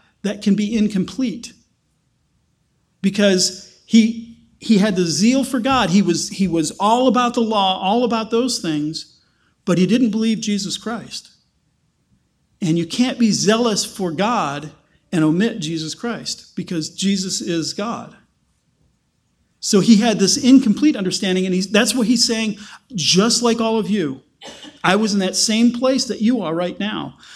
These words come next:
So where he gets that idea of being zealous for the law, this comes up again. He mentions it at the beginning of Romans chapter ten. He says, "Brothers, my heart's desire and prayer to God for them is that they may be saved," talking about his people.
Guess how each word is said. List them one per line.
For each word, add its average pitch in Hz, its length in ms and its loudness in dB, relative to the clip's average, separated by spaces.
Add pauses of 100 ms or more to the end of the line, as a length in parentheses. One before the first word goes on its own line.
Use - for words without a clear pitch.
(120)
So 208 100 2
where 226 240 6
he 285 80 10
gets 269 280 2
that 247 120 2
idea 208 320 0
of 175 100 -4
being 185 220 2
zealous 208 460 0
for 202 120 -6
the 180 80 -2
law, 214 220 0
this 240 160 0
comes 262 240 2
up 226 100 -2
again. 190 500 -4 (200)
He 202 80 4
mentions 240 400 6
it 262 140 2
at 208 120 -6
the - 80 -4
beginning 202 360 -2
of 165 120 -2
Romans 185 320 0
chapter 180 360 -6
ten. 220 240 -2
He 165 60 -2
says, 185 200 0
"Brothers, 247 760 0 (220)
my 196 200 2
heart's 269 380 0
desire 240 380 0
and 185 220 0
prayer 269 400 0
to - 140 -2
God 185 500 -2
for - 140 -8
them 156 400 -2 (280)
is 160 140 0
that 190 220 2
they 202 100 6
may 196 160 4
be 185 160 2
saved," 147 580 -4 (280)
talking 156 260 -4
about 156 220 -2
his 170 160 -4
people. 170 500 -10